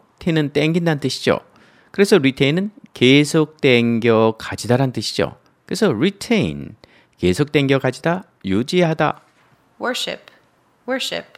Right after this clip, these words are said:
Speaker 1: 숭배하다. worship, 워라는 것은 우러러 본다, 구부린다 이런 뜻이고 ship은 상태이기 때문에 몸을 구부려서 숭배하고 경배하는 상태를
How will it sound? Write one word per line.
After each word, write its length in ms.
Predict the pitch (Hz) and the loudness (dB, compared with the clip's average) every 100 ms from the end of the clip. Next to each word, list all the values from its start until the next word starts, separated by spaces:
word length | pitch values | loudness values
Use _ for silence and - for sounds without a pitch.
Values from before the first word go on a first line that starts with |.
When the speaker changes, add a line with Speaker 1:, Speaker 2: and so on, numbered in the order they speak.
| _ _ _ _ _ | _ _ _ _ _
Speaker 1:
숭배하다. 920 | _ - 160 147 139 120 87 - - _ _ _ _ | _ -14 -12 -10 -10 -12 -16 -20 -20 _ _ _ _
worship, 600 | 101 120 156 - 160 139 _ _ _ | 4 4 4 0 -2 -2 _ _ _
워라는 460 | - 143 110 104 101 | 0 2 4 2 0
것은 260 | 104 160 - | -4 -6 -8
우러러 400 | 120 117 135 135 | -4 0 2 2
본다, 640 | 123 117 110 104 82 76 - | 0 -2 0 0 0 -2 -12
구부린다 640 | - 110 123 123 113 107 87 | -16 -4 -2 0 0 0 0
이런 180 | 95 | -2
뜻이고 480 | 98 135 - 104 233 - - - - | -6 -8 -4 -4 -4 -8 -20 -20 -12
ship은 380 | - 143 135 | -2 0 0
상태이기 440 | 131 - 160 160 123 | -4 -6 -8 -4 -4
때문에 480 | 101 85 92 175 247 - _ | -2 -4 -2 -4 -6 -14 _
몸을 420 | 110 120 147 151 | 0 2 2 0
구부려서 760 | 156 104 98 87 - 165 233 262 _ _ _ _ _ | -4 -6 -2 -2 0 -2 -2 -4 _ _ _ _ _
숭배하고 1080 | - - 170 160 151 147 135 127 139 165 180 | -12 -6 -4 0 2 2 0 -2 0 0 -4
경배하는 680 | - 101 104 101 104 95 95 | -4 -2 0 2 0 0 -4
상태를 580 | - 87 78 98 180 | -6 -10 -6 -2 -2